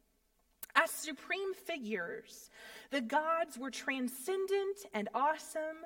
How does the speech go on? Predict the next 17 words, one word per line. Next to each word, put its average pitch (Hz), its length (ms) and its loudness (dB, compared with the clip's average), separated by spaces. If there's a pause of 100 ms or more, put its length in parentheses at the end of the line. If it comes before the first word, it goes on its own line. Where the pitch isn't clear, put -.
(500)
but 294 240 10
unlike 339 640 8
most 277 680 2
modern 262 500 4
conceptions 240 1300 -2
of 220 180 0
the 214 80 4
divine, 202 840 -4 (1040)
they 269 120 -4
were 269 180 -2
distant. - 920 -10 (1500)
Feared 330 840 -4
and 226 120 2
admired 254 800 0 (500)
rather 247 760 2 (320)
than 214 240 2
loved, 233 640 0